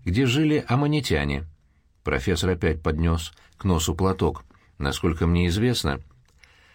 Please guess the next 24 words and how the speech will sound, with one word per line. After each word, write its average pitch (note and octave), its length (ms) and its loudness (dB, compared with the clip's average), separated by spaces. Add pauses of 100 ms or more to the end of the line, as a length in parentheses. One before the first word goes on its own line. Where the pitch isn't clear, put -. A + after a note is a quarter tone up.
(260)
оазис B2+ 460 2
соответствует C#3+ 580 0
современной D3+ 760 0
Аль-Харге, D2 680 0 (300)
хотя D#2 300 -2
кое-кто E2 360 0
утверждает, F2 600 0 (320)
будто E2+ 340 0
армия A2 300 2
погибла G2+ 600 0
ближе G#2+ 520 0 (520)
к - 80 -6
Аль-Фарафре. F2+ 760 0 (520)
Единого E2+ 440 2
мнения G2+ 320 2
наука F#2 360 2
так F2+ 240 -2
и G#2 60 2
не B2 140 2
выработала. D2 680 0 (540)
Аммонитяне E2+ 680 2
обитали C#3 400 2
в B2+ 80 -8
Сиве. D2+ 380 0